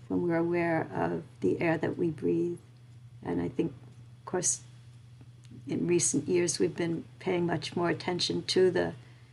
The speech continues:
air that we breathe because it's not always, uh,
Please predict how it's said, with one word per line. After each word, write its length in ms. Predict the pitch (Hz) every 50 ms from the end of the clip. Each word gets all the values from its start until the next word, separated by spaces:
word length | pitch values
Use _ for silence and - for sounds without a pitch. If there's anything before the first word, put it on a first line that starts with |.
| - - - -
air 180 | 185 180 175
that 160 | 170 170 - -
we 120 | 180 175
breathe 360 | 160 - 180 170 180 175 175
because 320 | 190 185 - - 175 - 165
it's 200 | 156 - - -
not 260 | 160 160 165 165 160
always, 640 | 156 170 185 185 175 160 160 170 160 156 - - - - - - - - - - - - - - - - - - - - - - - -
uh, 300 | 170 165 165 160 156